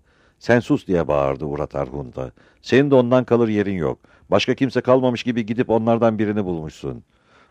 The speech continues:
Bunu söylerken sağ elini Adduva'dan çekti ve Mala'ya çevirdi.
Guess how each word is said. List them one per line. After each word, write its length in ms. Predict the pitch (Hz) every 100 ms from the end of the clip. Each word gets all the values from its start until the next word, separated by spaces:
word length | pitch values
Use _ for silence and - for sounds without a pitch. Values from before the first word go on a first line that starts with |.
| -
Bunu 160 | 127 156
söylerken 560 | - 95 123 120 80
sağ 320 | 76 113 113
elini 260 | 78 71 82
Adduva'dan 540 | 76 69 87 71 67
çekti 360 | 69 69 - 90
ve 80 | 80
Mala'ya 440 | 73 73 67 65
çevirdi. 560 | - 65 64 64 60